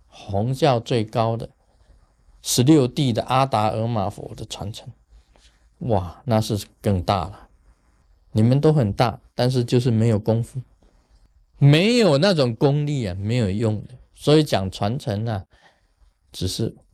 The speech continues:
外面的一个形象，外面的一个形象，不是内在的。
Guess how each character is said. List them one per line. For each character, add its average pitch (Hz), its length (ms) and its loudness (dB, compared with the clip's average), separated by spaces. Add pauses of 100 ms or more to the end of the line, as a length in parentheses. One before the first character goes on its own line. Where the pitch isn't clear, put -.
外 110 280 4
面 101 320 2
的 87 80 -4
一 - 160 -6
个 107 80 -8
形 - 300 -10
象， - 200 -14 (1400)
外 113 200 2
面 110 240 -2
的 92 80 -6
一 104 100 -6
个 92 120 -10
形 - 180 -14 (100)
象， - 160 -16 (960)
不 165 180 4
是 143 180 0
内 127 280 2
在 98 300 -6
的。 - 100 -20